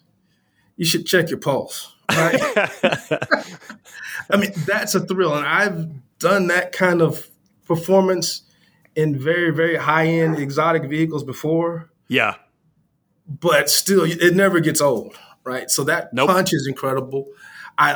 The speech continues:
Speaker 1: I love the handling. You know, you've got that lower center of gravity
Speaker 2: Yes.
Speaker 1: in a Tesla, and it gives you that nice handling feel. And that's what I, I, I appreciate about these vehicles is they are inherently sportier.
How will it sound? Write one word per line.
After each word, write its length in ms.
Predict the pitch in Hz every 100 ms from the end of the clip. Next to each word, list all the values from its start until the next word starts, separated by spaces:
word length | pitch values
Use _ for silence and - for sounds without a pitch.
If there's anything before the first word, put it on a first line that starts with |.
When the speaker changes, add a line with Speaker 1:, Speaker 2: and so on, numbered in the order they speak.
| 147
Speaker 1:
I 140 | 143
love 300 | 147 180 180
the 100 | 160
handling. 680 | 143 147 160 175 175 165 160
You 80 | 147
know, 60 | 143
you've 180 | 151
got 140 | 156 139
that 140 | 143
lower 400 | 127 151 170 170
center 320 | 160 - 175 156
of 100 | 135
gravity 680 | 147 156 156 160 170 165 _ _ _ _
Speaker 2:
Yes. 360 | - 98 175 165
Speaker 1:
in 80 | 160
a 80 |
Tesla, 580 | 160 165 165 165 175 170 139
and 160 | 139
it 160 | 143 139
gives 240 | 165 165
you 60 | 165
that 200 | 147 143
nice 320 | 147 156 151
handling 480 | 160 156 151 156 151
feel. 260 | - 165
And 100 | 165
that's 180 | 196 214
what 120 | 233
I, 80 | 220
I, 200 | 185 165
I 240 | 156 151 160
appreciate 760 | 156 - 196 - 165 147 147 - _ _ -
about 500 | 165 151 143 143 - 147
these 320 | 151 180 139
vehicles 640 | 165 170 151 143 135 135 -
is 480 | 160 147 147 139 - _ _ _ _ _
they 260 | 160 185 190
are 120 | 175
inherently 680 | 165 165 - 226 254 208 185
sportier. 720 | 160 - 180 170 123 120 135